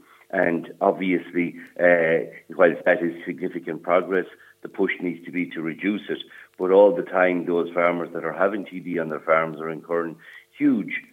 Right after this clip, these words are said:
uh, financial burdens and having a, a si-, a significant distortion to their, to, to, to their business.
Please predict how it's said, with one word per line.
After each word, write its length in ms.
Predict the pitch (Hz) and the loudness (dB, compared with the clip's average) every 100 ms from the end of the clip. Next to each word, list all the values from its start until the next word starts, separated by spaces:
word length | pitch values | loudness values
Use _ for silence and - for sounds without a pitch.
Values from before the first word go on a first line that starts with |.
| - | -4
uh, 240 | 85 82 - | 0 0 0
financial 480 | 87 85 82 80 78 | 0 2 0 -2 -6
burdens 560 | 90 90 78 85 82 82 - - 95 | 2 2 2 -2 -6 -10 -20 -12 -4
and 340 | 92 87 90 | 0 0 -2
having 320 | 90 87 85 | -2 0 0
a, 220 | 85 85 | -2 0
a 360 | 87 87 - - | 0 -2 -4 -10
si-, 200 | 90 - | -8 -6
a 120 | 90 - | -8 -10
significant 640 | 82 98 90 85 85 82 - - - | -6 -4 -4 -6 -6 -6 -12 -20 -16
distortion 840 | 87 85 - 110 107 - 87 76 - | -12 -10 4 8 8 6 -4 -6 -6
to 80 | 92 | -2
their, 300 | 90 85 85 - | 6 6 6 0
to, 180 | 90 80 - | -6 -8 -8
to, 160 | 67 - | -8 -6
to 60 | 85 | -4
their 140 | 85 | -2
business. 380 | 87 92 90 87 | 0 -2 0 -2